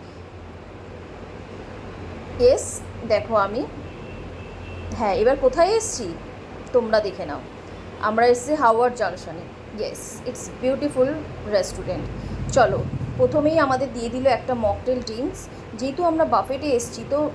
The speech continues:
অনেক মেনু আছে। প্রথমে স্টার্টার দিল, এগুলো সব স্টার্টারের মধ্যেই পড়ছে।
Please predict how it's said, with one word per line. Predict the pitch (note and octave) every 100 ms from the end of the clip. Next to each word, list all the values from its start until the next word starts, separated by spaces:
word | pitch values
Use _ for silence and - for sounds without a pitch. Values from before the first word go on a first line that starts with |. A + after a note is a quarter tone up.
| -
অনেক | B3+ D4+ D4
মেনু | B3 G3 G3
আছে। | E3+ - - - - - - -
প্রথমে | B3+ B3+ C4
স্টার্টার | B3+ A#3+ A3 B3+ A#3
দিল, | A#3+ A#3 A#3 C4+ - -
এগুলো | B3 C4+
সব | D4 E4
স্টার্টারের | D#4+ A#3+ G#3 A#3+ C4+
মধ্যেই | B3+ G3+ C#4 D4
পড়ছে। | G#3 - - C4+